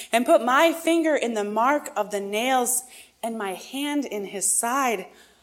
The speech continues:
I will not believe." A week later, his disciples were again in the house,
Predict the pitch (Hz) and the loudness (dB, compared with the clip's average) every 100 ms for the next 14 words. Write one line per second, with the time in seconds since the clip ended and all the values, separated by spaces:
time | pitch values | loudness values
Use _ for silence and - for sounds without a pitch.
0 | _ _ - 254 277 247 220 233 254 185 | _ _ -10 -6 -4 -4 -2 0 0 -2
1 | 202 185 254 294 143 147 - - _ _ | -6 -4 -4 -4 -6 -12 -16 -18 _ _
2 | _ - _ _ _ _ _ 214 - - | _ -20 _ _ _ _ _ -6 -2 2
3 | 254 262 277 262 247 - - - 269 269 | 6 6 6 4 2 -2 -4 -4 2 4
4 | 277 254 - 214 214 202 262 285 285 - | 4 -2 -2 -2 -2 0 2 4 4 2
5 | 208 196 190 277 294 277 - | 0 0 -2 -2 0 0 -2